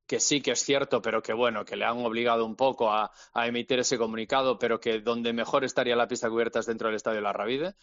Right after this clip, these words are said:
Bueno, pues esto es un sinsentido, no sé qué ha ocurrido, no sé cómo han desplegado toda su fuerza mediática en contra de este proyecto, pero bueno, es la realidad. Pero lo que sí voy a pedir es respeto,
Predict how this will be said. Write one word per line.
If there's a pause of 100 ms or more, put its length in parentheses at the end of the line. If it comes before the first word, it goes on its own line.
(380)
Bueno,
pues
esto
es
un
sinsentido,
no
sé
qué
ha
ocurrido, (380)
no
sé
cómo
han
desplegado
toda
su
fuerza
mediática (260)
en
contra
de
este
proyecto,
pero
bueno,
es
la
realidad.
Pero
lo
que
sí
voy
a
pedir
es
respeto,